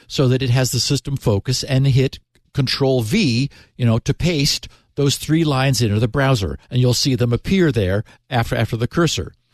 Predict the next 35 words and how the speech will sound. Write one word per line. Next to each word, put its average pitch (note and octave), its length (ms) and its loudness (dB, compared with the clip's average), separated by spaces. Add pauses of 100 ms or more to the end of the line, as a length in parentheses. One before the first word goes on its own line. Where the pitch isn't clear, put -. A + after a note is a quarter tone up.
(460)
Then D3 200 0
press - 320 0
enter F3+ 380 0 (180)
to - 200 -8
execute D#3+ 480 -2
the F#3+ 80 -6
query, A#2+ 500 0 (340)
and C#3 140 0
the C#3 80 2
page F#3+ 380 0
will E3 160 0
fill D3+ 340 0
with C#3 240 -2
X C#3 220 -2
M C#3+ 120 0
L C3+ 300 2
expressions. - 840 -4
That's A#2+ 460 -4
your B2 420 2 (220)
encrypted C#3 760 -2 (320)
LastPass B2+ 680 -2
vault. A2 400 -4 (1200)
As D3 120 2
I C3+ 80 2
described F3 500 -2
last D#3 300 0
week, A2 280 -2
down C#3 200 0
at C#3+ 80 -2
the A2+ 80 0
very C#3 320 2
bottom E3 420 0
of D#3 60 -2
the D#3 100 -2
screen B2 520 0